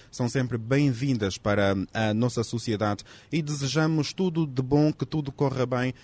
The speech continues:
para este show solidário e que consigam arrecadar o máximo de donativos possíveis para poder então ajudar os nossos irmãos.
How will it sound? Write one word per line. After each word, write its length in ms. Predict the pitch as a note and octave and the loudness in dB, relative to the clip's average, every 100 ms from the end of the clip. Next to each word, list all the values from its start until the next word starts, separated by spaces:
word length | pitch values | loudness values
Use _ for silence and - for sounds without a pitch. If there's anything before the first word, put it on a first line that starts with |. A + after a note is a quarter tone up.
| - | -14
para 400 | - B2+ A#2 A2+ | -2 4 6 6
este 300 | A2 A#2+ - | 6 2 -4
show 320 | - - B2 A#2+ | -4 2 2 0
solidário 680 | - D3+ C3 A#2+ B2+ D3 | -2 -2 0 0 0 0
e 60 | E3 | -4
que 140 | - | -6
consigam 520 | - C#3+ - E3 C#3 C3 | -2 -2 0 -2 0 0
arrecadar 600 | A#2+ A#2+ A#2+ B2 B2+ B2 | 0 -2 -2 0 2 2
o 120 | A2+ | 2
máximo 600 | A2 B2+ C3+ - A#2 A2 | 2 2 0 -2 -2 -2
de 200 | G#2+ G#2+ | 0 -2
donativos 640 | G#2+ B2+ B2 A2+ A#2+ A2 - - - | 0 0 -2 -2 -4 -4 -10 -16 -20
possíveis 540 | - C3+ D3+ D#3 B2+ - | -8 -6 -2 0 0 0
para 220 | A#2 A2+ | 0 0
poder 320 | A#2 A#2 A#2+ | -2 -2 -2
então 340 | A#2 G#2+ A#2 A2 | -2 -2 -2 -2
ajudar 460 | G2+ G2+ G#2+ G2+ | -4 -2 0 0
os 180 | G2 F#2 | -2 0
nossos 320 | G2+ G2+ G#2 | -2 -2 -4
irmãos. 420 | G2 G2 E2+ - | -2 -2 -4 -6